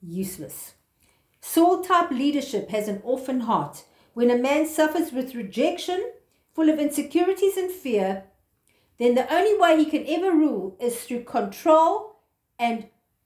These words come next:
controlling people to always puff him up. Wherever a person has come under the influence of a spirit of fear, they are deceived. They battle with shame. The spirit of fear grips their heart,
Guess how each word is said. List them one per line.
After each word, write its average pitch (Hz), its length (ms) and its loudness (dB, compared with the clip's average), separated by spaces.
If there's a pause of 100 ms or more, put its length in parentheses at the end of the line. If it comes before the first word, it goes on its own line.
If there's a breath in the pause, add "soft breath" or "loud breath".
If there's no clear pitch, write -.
(220)
controlling 311 640 2
people 285 520 -4 (240)
to - 300 -8 (640)
always 208 640 2
puff - 380 -8
him 240 300 -8
up. 175 220 -14 (1120)
Wherever 302 380 4
a 311 120 2
person 330 360 0
has 277 160 -4
come 285 220 -2
under 277 140 -2
the 220 120 -8
influence 339 380 -4
of 240 80 -8
a 240 60 -6
spirit 381 360 -4
of 381 120 -2
fear, 208 420 0 (280 loud breath)
they 240 200 2
are 240 180 2
deceived. 214 840 -6 (640)
They 233 180 0
battle 294 340 2
with 220 200 0
shame. 277 500 0 (420)
The 226 80 -6
spirit 359 460 -2
of 226 180 -4 (300)
fear 359 400 -2
grips 302 340 -2
their 262 200 2
heart, 277 420 0